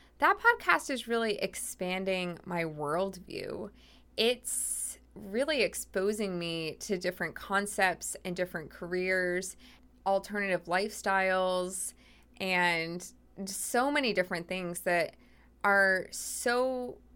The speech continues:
it's not even that it's beyond my realm. It's that I literally don't even know these things exist. There are sometimes they're interviewing people on their podcast that I pause the podcast and go Google what the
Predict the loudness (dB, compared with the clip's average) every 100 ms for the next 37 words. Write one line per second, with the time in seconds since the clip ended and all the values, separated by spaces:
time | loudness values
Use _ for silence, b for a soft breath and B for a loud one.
0 | -20 -20 -20 -10 -4 -2 2 4 6 4
1 | 4 4 2 0 -4 2 4 4 2 -2
2 | 0 2 2 2 -2 0 6 6 8 4
3 | 6 6 4 2 0 -2 0 -2 -2 -4
4 | -4 -2 -2 -2 -6 -6 -8 -6 -8 -6
5 | -4 -6 -10 -18 B B B 6 8 8
6 | 8 4 0 0 -2 0 -2 0 0 0
7 | -4 -6 -6 -4 -4 -2 -4 -6 -10 -8
8 | -4 0 0 0 -2 -2 -4 0 -2 0
9 | 2 2 0 -12 B B 4 10 10 8
10 | 4 4 4 6 6 2 0 -2 0 4
11 | 4 4 -6 0 2 2 0 0 2 4
12 | 4 0 B B -6 6 8 10 8 6
13 | -6 -2 0 2 4 4 2